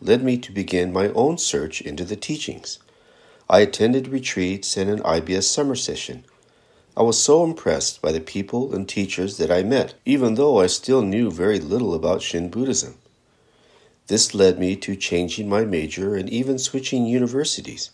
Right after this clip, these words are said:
and I began to study Buddhism at the University of Oregon, then went on to study at I B S in Berkeley.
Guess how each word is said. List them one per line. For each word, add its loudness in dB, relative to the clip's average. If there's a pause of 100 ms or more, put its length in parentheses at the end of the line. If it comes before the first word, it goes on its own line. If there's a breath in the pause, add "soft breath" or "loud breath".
(560 soft breath)
and 2
I 6
began 2
to -4
study 2
Buddhism -2
at -4
the -10
University -6
of -4
Oregon, 0 (480 soft breath)
then 6
went 2
on 0
to -4
study 0
at -4
I -2
B -4
S 0
in -4
Berkeley. -6